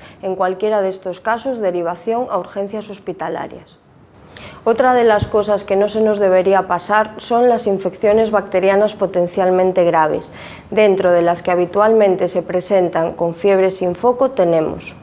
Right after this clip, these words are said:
infección de orina, sospecharla siempre en varones menores de seis meses, donde suele ir asociada a alteraciones en el tracto urinario,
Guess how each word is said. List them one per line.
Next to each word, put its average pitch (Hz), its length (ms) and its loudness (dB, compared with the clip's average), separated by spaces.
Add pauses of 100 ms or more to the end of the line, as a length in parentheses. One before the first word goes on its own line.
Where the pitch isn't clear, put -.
(320)
infección 214 600 2
de 262 100 6
orina, 170 440 2
sospecharla 240 840 -2
siempre 269 800 0
en 196 180 2
varones 233 640 0
menores 190 500 2
de 175 140 -4
seis 220 280 0
meses, 233 440 0
donde 180 260 2
suele 208 420 2
ir 196 100 4
asociada 185 560 0
a 165 40 4
alteraciones 175 680 0
en 175 120 0
el 170 100 -2
tracto 196 360 -2
urinario, 214 500 0